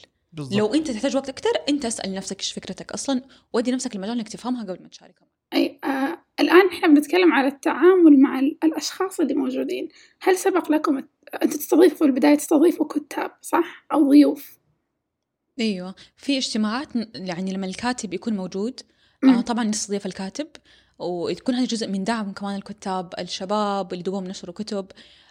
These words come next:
Speaker 2: آه، لما الكاتب ما يكون موجود، ممكن يكون كاتب أجنبي، بس عندنا
Speaker 3: مم.
Speaker 2: شخص أو ضيف ممكن، آم، يعني، يكون هو القائد، آه، في النقاش، برضو ممكن نستضيفه. آم، فأيوة، قد، يعني.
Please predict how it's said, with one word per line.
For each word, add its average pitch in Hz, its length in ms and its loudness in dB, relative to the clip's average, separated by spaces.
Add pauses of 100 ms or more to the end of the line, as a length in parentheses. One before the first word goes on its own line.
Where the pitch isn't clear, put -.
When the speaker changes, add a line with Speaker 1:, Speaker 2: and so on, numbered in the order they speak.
(120)
Speaker 2:
آه، 185 120 -6
لما 202 220 -4
الكاتب 254 300 -6
ما 277 80 2
يكون 254 160 -4
موجود، 208 220 -4
ممكن 220 140 -8
يكون 220 160 -8
كاتب 214 260 -10
أجنبي، 202 400 -8
بس 202 220 -8
عندنا 214 480 -6 (280)
Speaker 3:
مم. 269 120 4
Speaker 2:
شخص - 320 -2
أو 196 220 -4
ضيف 208 500 -6 (100)
ممكن، 208 640 -4 (340)
آم، 175 400 -10 (180)
يعني، 180 580 -10 (340)
يكون 226 280 -2
هو 226 220 0
القائد، 180 440 -4 (140)
آه، 185 200 -10
في - 100 -12
النقاش، 190 500 -6 (260)
برضو 208 180 0
ممكن 202 240 -4
نستضيفه. 185 640 -6 (500)
آم، 180 280 -10
فأيوة، 196 720 -4
قد، 202 400 -6
يعني. - 440 -16